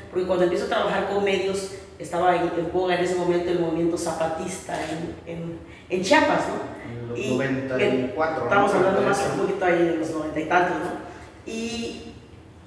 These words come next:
Speaker 1: va surgiendo el, el interés porque los periodistas muchos se, se albergaban en San Cristóbal, entonces yo comienzo a ir a San Cristóbal porque muchas de las ediciones las hacía yo con ellos, ya, ya, eh, me ayu-, yo les ayudaba en las entrevistas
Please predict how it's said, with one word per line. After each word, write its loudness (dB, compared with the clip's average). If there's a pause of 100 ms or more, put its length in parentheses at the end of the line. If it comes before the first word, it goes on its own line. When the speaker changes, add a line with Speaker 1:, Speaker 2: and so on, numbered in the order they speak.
(220)
Speaker 1:
va 10
surgiendo 6
el, 4
el 2
interés 2
porque -4
los -4
periodistas 4
muchos -2
se, 0
se 0
albergaban 4
en 2
San 0
Cristóbal, 0
entonces -2
yo 2
comienzo 2
a 4
ir 2
a 2
San 0
Cristóbal -2 (320)
porque -4
muchas 0
de 2
las 2
ediciones 0
las 2
hacía 2
yo 2
con 0
ellos, 0 (480)
ya, 4
ya, 6
eh, 2
me 0
ayu-, 6
yo 2
les 6
ayudaba 4
en 6
las 2
entrevistas -2